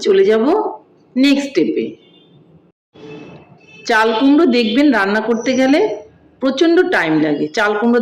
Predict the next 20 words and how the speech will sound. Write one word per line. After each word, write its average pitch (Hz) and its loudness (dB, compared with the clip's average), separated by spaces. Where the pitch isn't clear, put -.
দেওয়ার 208 0
পর 226 0
প্রচণ্ড 214 0
জল 160 0
ছাড়ে, 208 -2
সেই 202 0
জলটা 170 0
শুকিয়ে 202 -2
নিতে 196 -6
হয়, 202 -2
তারপরে 220 -4
কিন্তু 269 2
চাল 190 0
কুমড়োটা 208 0
রান্না 147 0
হয়। 135 -10
তা 190 -4
আমি 254 2
খুব 349 2
ঝটপট 277 -4